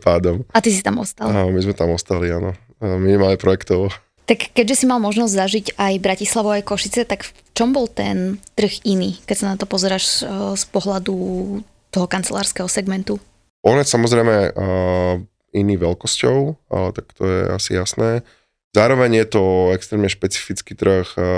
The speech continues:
Speaker 1: je to trh podľa mňa taký, ako sa nazýva slangovo, underdog, e, že je trochu podceňovaný, pretože, e, napríklad business centrum Tesla dva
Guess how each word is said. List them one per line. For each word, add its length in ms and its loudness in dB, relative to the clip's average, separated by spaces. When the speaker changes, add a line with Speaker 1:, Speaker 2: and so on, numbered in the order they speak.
Speaker 1:
je 80 6
to 140 2
trh 160 2
podľa 240 4
mňa 180 4
taký, 480 -4
ako 160 -4
sa 100 -8
nazýva 260 4
slangovo, 480 2
underdog, 720 2
e, 300 0
že 260 0
je 60 -4
trochu 560 0
podceňovaný, 800 2
pretože, 1000 4
e, 60 -4
napríklad 320 0
business 240 4
centrum 320 2
Tesla 320 2
dva 400 2